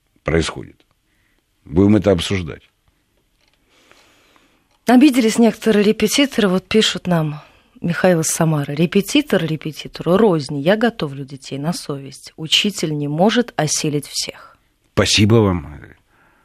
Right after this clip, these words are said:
Speaker 1: Ну, я же не говорю, что вы лично не готовите на совесть. Вот вы интересный человек, да?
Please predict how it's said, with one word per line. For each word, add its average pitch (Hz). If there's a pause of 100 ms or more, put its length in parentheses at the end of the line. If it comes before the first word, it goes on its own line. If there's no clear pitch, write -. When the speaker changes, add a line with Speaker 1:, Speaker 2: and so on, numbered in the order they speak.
(180)
Speaker 1:
Ну, 60
я 107
же 117
не 135
говорю, 165
что 143
вы 151
лично 147
не 117
готовите 123
на 107
совесть. - (840)
Вот -
вы 185
интересный 151 (260)
человек, 92
да? 90